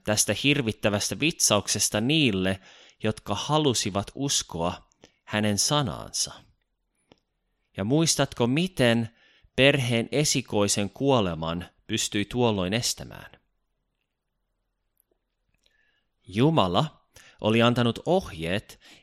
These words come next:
että jos teurastetun virheettömän lampaan verta siveltäisiin asunnon oven karmeihin,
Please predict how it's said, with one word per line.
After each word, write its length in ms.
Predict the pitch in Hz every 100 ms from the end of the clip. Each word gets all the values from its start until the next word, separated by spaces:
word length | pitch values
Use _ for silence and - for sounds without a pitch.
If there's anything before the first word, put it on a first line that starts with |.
| _
että 260 | 113 - 120
jos 380 | 117 117 - -
teurastetun 1000 | 143 190 202 180 160 - 151 151 139 113
virheettömän 920 | 135 160 156 151 147 - 127 117 110 110
lampaan 680 | 135 147 135 139 120 107
verta 460 | 120 120 113 110 104 - - -
siveltäisiin 1200 | - 151 160 165 131 - 87 92 104 - 143 151 - - -
asunnon 640 | 135 - 170 147 120 113 -
oven 400 | 123 135 123 107
karmeihin, 920 | 123 117 104 82 80 78 - 120 139